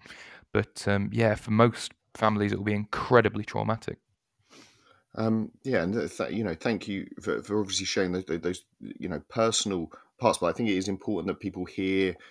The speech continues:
Speaker 2: from, from the individuals, uh, you know, as well as the, the numbers and the figures, um, because, you know, when, when we get on to talking about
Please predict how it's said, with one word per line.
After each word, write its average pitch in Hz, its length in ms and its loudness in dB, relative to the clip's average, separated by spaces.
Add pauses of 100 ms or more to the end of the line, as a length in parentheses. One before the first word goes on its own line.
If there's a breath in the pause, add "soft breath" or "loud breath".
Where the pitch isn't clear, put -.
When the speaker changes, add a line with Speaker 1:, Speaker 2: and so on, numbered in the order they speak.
(180 soft breath)
Speaker 2:
from, - 260 0
from 101 160 -2
the 95 100 4
individuals, 92 580 0
uh, 87 40 0
you 69 180 -2
know, 87 120 0
as 87 140 0
well 98 180 2
as 87 120 0
the, - 140 -6 (120)
the 87 80 -4
numbers 90 400 0
and 76 140 -4
the 78 60 -4
figures, 65 540 -4 (400 soft breath)
um, 90 400 4 (440 soft breath)
because, 101 640 4 (360 soft breath)
you 101 140 -2
know, 90 100 2
when, 107 240 4
when 117 200 4
we 113 80 2
get 104 180 0
on 107 200 0
to 104 120 -10
talking 85 360 -6
about 82 240 0